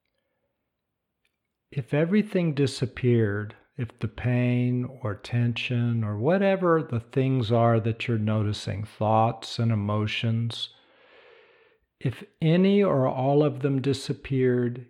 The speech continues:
you would notice that. Because you wouldn't disappear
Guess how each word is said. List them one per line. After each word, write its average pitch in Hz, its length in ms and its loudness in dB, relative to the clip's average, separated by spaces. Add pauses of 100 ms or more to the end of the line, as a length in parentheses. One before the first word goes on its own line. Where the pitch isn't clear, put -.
(120)
you 131 220 2
would 165 200 2
notice 190 500 2
that. - 480 -2 (1400)
Because 131 500 -2 (120)
you 165 380 2
wouldn't 151 580 2
disappear - 840 -6